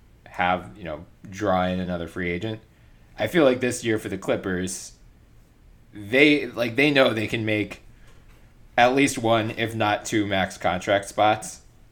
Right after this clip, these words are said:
They would love to, like, get, you know, if this Jimmy Butler, Kyrie thing, you know, is actually a package, and they're, like, both of those guys really do wanna play together, they're gonna wanna be in on that bidding and, like, try to get both of those guys.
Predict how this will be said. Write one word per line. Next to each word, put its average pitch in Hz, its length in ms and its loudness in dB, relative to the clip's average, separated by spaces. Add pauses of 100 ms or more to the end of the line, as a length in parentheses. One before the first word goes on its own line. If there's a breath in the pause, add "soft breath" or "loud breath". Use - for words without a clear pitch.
(200)
They 107 140 2
would 104 180 0
love 95 340 -2
to, 104 180 -2
like, 95 340 -6
get, 98 380 -2 (280)
you 101 60 -6
know, 98 160 -2
if 104 220 -4
this 98 340 -6
Jimmy 107 320 -2
Butler, 95 520 -4 (200)
Kyrie 98 440 0
thing, 104 520 -4 (180)
you 95 140 -10
know, 85 160 -8
is 104 180 -4
actually 101 460 0
a 95 80 2
package, 101 640 -2
and 98 180 -8
they're, 95 140 -4
like, 92 320 -6
both 98 220 -6
of 98 60 -6
those 95 180 -4
guys 92 280 -2
really 92 400 -4
do 98 160 -2
wanna 92 220 -2
play 90 200 -4
together, 107 520 0 (680 soft breath)
they're 104 340 2
gonna 107 180 2
wanna 98 300 2
be 92 340 -2
in 98 80 0
on 95 140 0
that 90 220 0
bidding 101 360 -4
and, 90 160 -4
like, 85 260 -8 (300)
try 92 200 0
to 87 80 -6
get 90 220 -6
both 87 240 -6
of 87 60 -12
those 85 180 -4
guys. 87 460 -4